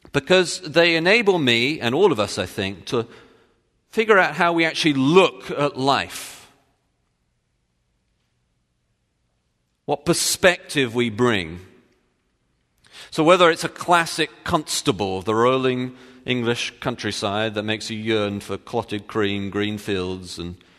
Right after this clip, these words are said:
a proper English pub with proper English beer, for some of us, or whether it's a Winslow Homer of the sailboat,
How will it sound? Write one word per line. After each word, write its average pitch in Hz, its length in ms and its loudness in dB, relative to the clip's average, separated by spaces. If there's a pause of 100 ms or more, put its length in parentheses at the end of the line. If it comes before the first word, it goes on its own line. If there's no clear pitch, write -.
(480)
a - 60 -12
proper 107 420 -2
English 101 680 -6 (600)
pub 92 320 -4
with 92 320 -10
proper 101 240 -6
English 92 380 -8
beer, 85 320 -8 (1300)
for 95 100 -10
some 92 240 -4
of 80 80 -14
us, - 260 -10 (2250)
or 160 180 4
whether 170 200 6
it's 165 140 0
a 170 60 2
Winslow 165 680 2
Homer 151 540 0
of 95 160 -4
the 113 80 -8
sailboat, 104 1500 -2